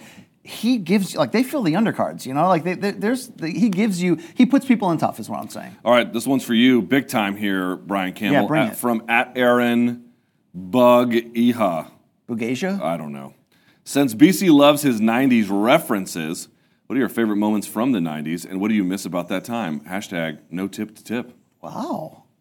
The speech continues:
Speaker 1: One of my favorite nineties moments?
Speaker 2: Yeah, I, I guess that means, per-, I mean, I don't know, personally or from, I don't know.
Speaker 1: Um, I loved, um, my freshman year in college when I was a dirtbag commuter student and I drove a, um, a tan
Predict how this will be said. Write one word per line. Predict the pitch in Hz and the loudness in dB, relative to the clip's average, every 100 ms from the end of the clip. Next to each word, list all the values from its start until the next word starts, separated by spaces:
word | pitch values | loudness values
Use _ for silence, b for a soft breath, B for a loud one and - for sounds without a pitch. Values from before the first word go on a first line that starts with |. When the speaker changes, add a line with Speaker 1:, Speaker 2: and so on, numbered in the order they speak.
| _ | _
Speaker 1:
One | 143 | -6
of | |
my | 160 107 | -4 -4
favorite | - 160 170 98 | -2 -2 -2 -4
nineties | 104 104 147 190 277 302 | -6 -4 -2 2 2 0
moments? | 269 349 392 - | -2 -4 -8 -4
Speaker 2:
Yeah, | 139 95 | 0 0
I, | 82 104 120 | 0 0 0
I | |
guess | 131 156 | 0 0
that | |
means, | 117 104 | -2 -2
per-, | - 107 | -6 -6
I | 110 | -4
mean, | 98 | -4
I | |
don't | 80 | -6
know, | 78 | -12
personally | - 107 143 151 | -8 -8 -6 -6
or | 151 82 | -4 -6
from, | 73 92 85 82 82 _ | -6 -6 -4 -6 -10 _
I | 69 | -10
don't | 107 | -8
know. | 71 87 - _ _ _ _ | -10 -12 -18 _ _ _ _
Speaker 1:
Um, | - 151 147 139 127 - | 0 2 2 0 -2 -4
I | 135 | -2
loved, | 147 156 160 175 156 | 0 4 4 2 0
um, | 151 139 131 127 120 113 - _ | 2 2 2 0 -2 -6 -12 _
my | 135 131 | -6 -4
freshman | 131 147 156 147 | -2 -4 -2 -2
year | 139 | -2
in | 120 | -2
college | 131 127 160 156 | 0 0 0 -2
when | 123 | -2
I | 113 | -2
was | 117 113 | -4 -6
a | |
dirtbag | 107 127 123 127 123 | -4 -4 -2 0 0
commuter | 123 117 127 147 | -2 -2 -2 -4
student | - 165 165 165 | -6 -4 -4 -4
and | 127 | -4
I | 117 | -6
drove | 110 120 120 117 87 127 | -4 -2 0 -2 -6 -6
a, | 117 110 110 | -4 -2 -4
um, | 101 110 104 101 98 92 _ _ - b b b _ | -2 -2 -2 -4 -6 -10 _ _ -20 b b b _
a | 120 | -10
tan | 117 - 165 156 156 160 | -8 -6 -2 0 0 -2